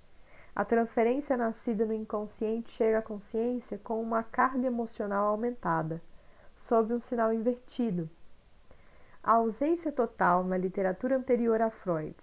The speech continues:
das noções de transferência para o médico, de introjeção e de projeção,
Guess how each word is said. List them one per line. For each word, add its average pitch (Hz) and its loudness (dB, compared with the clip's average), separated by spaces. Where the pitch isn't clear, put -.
das 214 6
noções 226 0
de 254 0
transferência 185 0
para 175 -6
o 165 -4
médico, 151 -6
de 208 -2
introjeção 233 2
e 226 0
de 202 -2
projeção, 185 -2